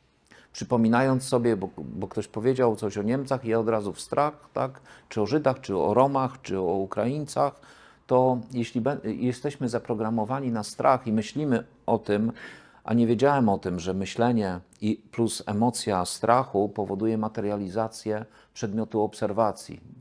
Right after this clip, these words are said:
Później się dopiero pojawiła w moim życiu fizyka kwantowa, która, która, e, zaczęła udowadniać pewne korelacje między tym, jak postrzegamy i jakie stany w sobie mamy, tak? Dzisiaj my to sobie dokładnie wszystko mówimy,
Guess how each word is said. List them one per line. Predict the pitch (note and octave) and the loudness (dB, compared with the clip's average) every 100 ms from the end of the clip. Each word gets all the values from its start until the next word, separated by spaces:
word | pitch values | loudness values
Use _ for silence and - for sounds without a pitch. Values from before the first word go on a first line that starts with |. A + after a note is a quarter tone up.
| _ | _
Później | F#3 F#3+ C3+ G#2+ | -6 -4 -2 -4
się | G2+ | -4
dopiero | F2 G#2 G#2 F#2+ - - _ | -4 0 0 0 -4 -20 _
pojawiła | A2 G#2+ G2 A#2+ A#2 | 0 0 0 2 2
w | G#2+ | 2
moim | G2+ G2 | 0 0
życiu | G#2 A2 G#2 | -4 -6 -6
fizyka | - F#2 A#2+ G#2+ | -6 -4 -2 -2
kwantowa, | - G#2+ F2+ A2 A2 A2 | -2 -2 0 0 2 0
która, | - G#2 G2+ G2+ - - - - - _ | -2 0 2 2 -4 -20 -20 -20 -20 _
która, | - A2+ G#2+ G#2+ G#2 | -6 -2 0 0 0
e, | G#2 G#2+ | 0 0
zaczęła | G2+ A2 A2+ G#2+ | 0 -2 0 0
udowadniać | G2 G2 G2 B2 A2+ E2+ | 0 0 4 4 2 -6
pewne | - F#2+ F#2+ | -8 -8 -8
korelacje | - G2 G2+ G#2+ A#2+ - F2 | -4 -2 2 2 0 -6 -4
między | F#2 F2+ F#2 | -4 -6 -6
tym, | A2 F#2 | -4 -4
jak | E2+ | -6
postrzegamy | G2+ - - F#2+ A2+ C3+ C3 A2+ | -10 -12 -8 -2 0 2 0 0
i | - G#2 F#2 | 0 -2 2
jakie | A2 - G2+ | 2 2 -4
stany | - C3+ C#3 A#2+ | 0 2 4 2
w | F#2 | -2
sobie | - C3+ A#2 E2+ | 2 2 2 0
mamy, | F2 D#2 G2 D#3+ G3+ - _ _ | -2 -2 -2 -4 -6 -12 _ _
tak? | - C3 B2+ | -4 -4 -4
Dzisiaj | G#2+ - C3 | -8 -4 -2
my | A#2 | 0
to | B2 | -2
sobie | C3 A#2+ G#2+ | -2 0 0
dokładnie | A2 - C#3+ C3+ | 0 2 0 0
wszystko | A#2+ D3+ - C3+ | -6 -8 -6 -2
mówimy, | B2 A2 D3 A2+ | 0 2 2 0